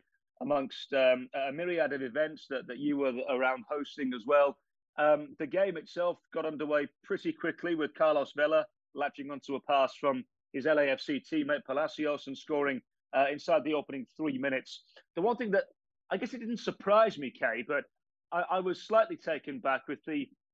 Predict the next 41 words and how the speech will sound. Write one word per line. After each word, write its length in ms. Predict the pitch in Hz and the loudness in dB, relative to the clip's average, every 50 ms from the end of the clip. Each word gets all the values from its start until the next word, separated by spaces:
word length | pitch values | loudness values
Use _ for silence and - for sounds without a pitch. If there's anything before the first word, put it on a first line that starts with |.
| _ - | _ 0
uh, 100 | 160 160 - 160 | 2 2 2 0
amount 400 | 156 160 175 180 180 160 - - | 0 0 0 0 0 -2 -2 0
of, 220 | 170 156 151 - - | 0 0 0 0 0
of 160 | 151 143 139 | -2 -2 0
Liga 300 | 160 180 165 139 - 160 | -2 -2 -2 -2 0 0
M 100 | 143 151 | 0 0
X 260 | 196 196 - - - - | 0 -2 -4 -8 -2 0
fans. 460 | 156 120 110 107 101 104 - - - - - 160 | 0 0 0 -2 -8 -16 -20 -20 -20 -4 2 2
Um, 280 | 160 156 156 151 139 - _ _ _ _ _ _ _ | 2 2 2 -2 -10 -12 _ _ _ _ _ _ _
this 140 | 196 190 196 | -2 -2 0
is 100 | 214 202 | 0 0
a 40 | 202 | 2
market 380 | 185 196 196 190 190 - 175 | 4 4 4 2 2 -2 -6
that's 200 | 143 160 - - | -6 -8 -10 -6
not 180 | 170 170 160 - _ _ _ _ - | -4 -4 -4 -4 _ _ _ _ -6
really 320 | 170 151 170 160 160 156 | -2 0 0 0 0 0
known 460 | 160 156 160 185 190 156 131 117 113 - _ _ _ _ _ _ _ | -2 0 2 2 4 4 2 0 -6 -10 _ _ _ _ _ _ _
for 540 | - - 165 151 143 143 147 143 139 - _ _ _ - | -8 -2 0 2 4 4 4 2 0 -2 _ _ _ -8
having 360 | 135 160 156 160 160 156 151 | -6 -6 -4 -4 -2 0 2
a, 140 | 147 143 - | 2 2 2
a, 200 | 147 139 - 147 | 0 -2 0 0
a 20 | 143 | 0
lot 320 | 147 151 160 156 - - 160 | 2 0 0 -2 -2 -4 -4
of 200 | 139 135 127 117 - _ _ _ _ _ _ _ _ | -2 -2 -4 -6 -12 _ _ _ _ _ _ _ _
Central 600 | - - - 185 170 151 - - 160 147 139 139 | -18 -6 -4 -4 -4 -4 -4 -2 -2 0 0 0
and, 120 | 135 135 - | -2 -2 -4
and 140 | 131 131 123 | -6 -6 -6
South 380 | - - 165 151 143 139 - | 0 2 4 6 6 4 4
Americans, 800 | 143 139 143 147 147 139 - - 143 135 131 127 123 - - - - - | 2 2 2 2 2 2 0 -2 -4 -2 -4 -6 -8 -10 -14 -16 -6 0
um, 500 | 139 135 131 131 131 127 127 120 120 117 - _ _ _ _ _ _ _ _ _ - | 4 4 6 4 4 0 -4 -6 -8 -10 -14 _ _ _ _ _ _ _ _ _ -6
and, 120 | 139 139 - | -6 -4 -2
and, 100 | 143 139 | -2 0
and 240 | 139 143 143 147 147 | 0 0 0 0 0
Liga 220 | 160 175 135 156 151 | 0 0 0 0 0
M 120 | 143 131 | 2 0
X 160 | 156 165 - - | 0 -2 -2 -2
fans 280 | - 135 131 127 117 | 0 0 0 0 -4
in 80 | 131 120 | -6 -8
particular 520 | 139 - - 160 143 - 147 131 127 123 | -8 -4 -4 -4 -2 0 2 2 2 2
as 100 | 120 104 | 0 0
well. 320 | 123 156 160 160 139 123 | 4 6 6 6 6 2